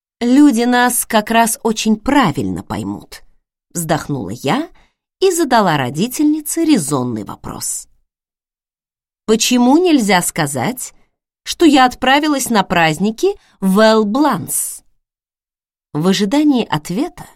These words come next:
а в том, что он обязательно придёт, сомнений не возникало, повертела записку в руках. Когда я писала в раздражении, как сейчас, то строчки прыгали,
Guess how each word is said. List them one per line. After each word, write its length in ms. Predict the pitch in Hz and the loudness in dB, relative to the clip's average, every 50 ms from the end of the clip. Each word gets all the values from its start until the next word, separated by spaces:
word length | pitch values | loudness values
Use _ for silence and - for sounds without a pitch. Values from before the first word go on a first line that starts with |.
| _ _ _ _ _ _ _ _ _ _ _ _ _ _ - | _ _ _ _ _ _ _ _ _ _ _ _ _ _ 0
а 140 | 175 190 | 0 0
в 120 | 185 - - | 0 0 -2
том, 220 | - 247 247 254 247 | 0 2 2 2 2
что 200 | - - 233 220 | 2 0 0 2
он 100 | 214 202 | 2 2
обязательно 580 | 185 202 185 185 220 233 226 247 226 208 185 | 2 2 2 2 2 0 2 0 0 0 0
придёт, 500 | 160 - 175 160 147 151 160 165 185 - | 0 0 -2 0 0 0 0 0 0 0
сомнений 580 | - - 311 294 269 240 214 180 175 175 180 190 | 0 2 4 4 6 6 4 4 4 4 4 4
не 120 | 196 202 | 4 4
возникало, 720 | 185 208 208 208 247 277 277 - 381 349 240 143 87 - - - - _ _ _ _ _ _ _ _ _ | 2 2 0 0 0 0 0 0 0 0 0 -2 -6 -12 -16 -20 -20 _ _ _ _ _ _ _ _ _
повертела 840 | - 277 277 202 190 180 160 - - - - 220 240 269 285 302 302 | 2 4 4 4 4 2 0 -2 -4 -2 -2 0 0 0 0 -2 0
записку 640 | 302 311 285 269 - 170 156 - - - - 113 | 0 0 0 0 0 -2 -2 -2 -4 -8 -10 -10
в 80 | 110 147 | -10 -10
руках. 600 | - - - - - - - - - - _ _ _ _ _ _ _ _ _ _ _ _ _ _ _ _ _ _ _ _ _ - | -12 -12 -10 -10 -10 -10 -10 -14 -20 -20 _ _ _ _ _ _ _ _ _ _ _ _ _ _ _ _ _ _ _ _ _ -2
Когда 360 | - 240 233 226 240 240 285 | 0 2 2 2 4 4 4
я 120 | 311 294 | 4 4
писала 400 | 294 254 233 - 185 269 269 254 | 2 0 -2 0 0 2 2 2
в 60 | 202 | 0
раздражении, 840 | 208 208 190 170 185 180 185 180 202 285 381 359 240 160 139 131 131 | 0 0 0 0 0 0 0 0 0 0 0 2 0 0 -2 -4 -4
как 220 | - - - - | -2 -2 -2 -2
сейчас, 640 | - - 190 - - - 180 143 - - - - - - - - - - - - - | -4 -6 -6 -6 -6 -6 -6 -6 -6 -8 -10 -10 -12 -16 -20 -20 -20 -20 -16 -4 0
то 140 | 240 247 | 0 0
строчки 600 | 240 - - - 269 277 294 294 - - - 302 | 0 0 -2 0 2 2 2 2 2 0 0 0
прыгали, 640 | 294 - 320 349 339 277 170 139 139 135 - - - | 0 2 2 2 2 2 0 -2 -6 -8 -10 -12 -18